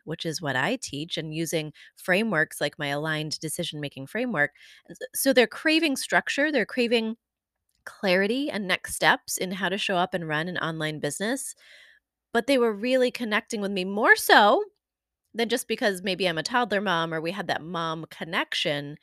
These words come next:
but more so because of some of the unspoken gifts that they felt when they got on a class with me or saw my videos or had a conversation.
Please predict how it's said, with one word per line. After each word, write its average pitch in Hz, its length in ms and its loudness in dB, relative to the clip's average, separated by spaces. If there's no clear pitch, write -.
but 202 140 2
more 220 260 0
so 226 280 0
because 202 400 -4
of 208 160 -2
some 190 180 -2
of 175 80 -4
the 175 180 0
unspoken 180 600 -4
gifts 233 400 0
that - 160 -6
they 156 100 -2
felt - 500 -2
when 170 100 -6
they 156 100 -6
got 151 160 -2
on 147 100 -6
a - 40 -12
class 180 360 2
with 165 160 -8
me 151 240 -6
or 131 80 -6
saw - 180 -6
my 135 140 -6
videos 156 720 -2
or 139 180 -4
had 143 160 -2
a 143 60 -4
conversation. 139 760 -6